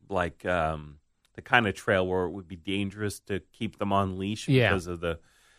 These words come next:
Speaker 1: elevation and rocks and roots and all that stuff. So I would try it out and see
Speaker 2: Yeah.
Speaker 1: how she does.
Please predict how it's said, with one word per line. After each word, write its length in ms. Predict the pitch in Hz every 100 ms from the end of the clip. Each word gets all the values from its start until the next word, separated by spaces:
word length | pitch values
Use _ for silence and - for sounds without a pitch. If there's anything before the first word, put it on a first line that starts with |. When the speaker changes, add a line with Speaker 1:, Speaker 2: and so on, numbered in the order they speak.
| _ -
Speaker 1:
elevation 600 | 107 98 98 95 - 101
and 460 | 98 92 95 92 90 _ _ _ -
rocks 480 | 110 95 95 - 101
and 200 | 87 95
roots 240 | 101 -
and 100 | 101
all 160 | 90 87
that 240 | 82 82 -
stuff. 300 | - 82 -
So 320 | 85 78 - _ _ _ -
I 80 |
would 200 | 123 147
try 260 | - 135 143
it 80 | 143
out 220 | 170 -
and 120 | 101
see 140 | 120 120
Speaker 2:
Yeah. 120 | 113
Speaker 1:
how 40 |
she 160 | 110 107
does. 440 | 117 135 - -